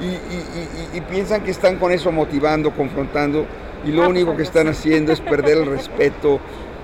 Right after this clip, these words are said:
Speaker 1: Y, y mira, la base, la esencia de esto que estamos platicando es que vía poder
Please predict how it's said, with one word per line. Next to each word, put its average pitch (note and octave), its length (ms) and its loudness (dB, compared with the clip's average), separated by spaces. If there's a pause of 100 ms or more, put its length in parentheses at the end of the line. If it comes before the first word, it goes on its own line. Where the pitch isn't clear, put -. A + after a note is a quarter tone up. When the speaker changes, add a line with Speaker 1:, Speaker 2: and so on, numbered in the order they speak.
(180)
Speaker 1:
Y, C#3 320 -6
y D3+ 40 -4
mira, E3+ 240 4
la D#3 160 4
base, F3 420 2
la D3 100 2
esencia F3 540 0
de D3+ 60 -2
esto D3 180 -6
que - 60 -12
estamos C3+ 300 -4
platicando - 640 -8 (480)
es - 100 -12
que D#3 160 0
vía E3+ 320 2
poder D3+ 460 -2